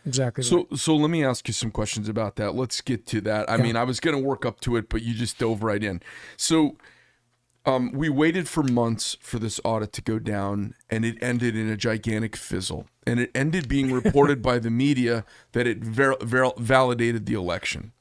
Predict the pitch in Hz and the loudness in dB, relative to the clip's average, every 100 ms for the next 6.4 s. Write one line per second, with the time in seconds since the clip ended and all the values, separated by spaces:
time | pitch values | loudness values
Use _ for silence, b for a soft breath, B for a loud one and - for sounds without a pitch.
0 | _ - 160 - 165 - 151 131 120 - | _ -2 -2 2 2 2 0 -2 -2 -2
1 | 107 104 104 107 101 101 B B - 151 | -4 -4 -4 -4 -4 -4 B B 0 0
2 | 139 135 120 - 131 - 120 110 - 120 | 0 -2 -2 0 0 0 -4 -6 -4 -4
3 | 120 110 104 117 110 117 107 98 104 101 | -2 -6 -4 -2 -2 -2 -4 -4 -4 -4
4 | 95 92 95 98 104 92 - 107 110 - | -6 -6 -6 -4 -4 -6 -6 -6 -6 -8
5 | _ 104 92 - 101 107 104 - 87 95 | _ -6 -6 -6 -4 -4 -4 -6 -6 -6
6 | - - 101 - | -6 -4 -4 -8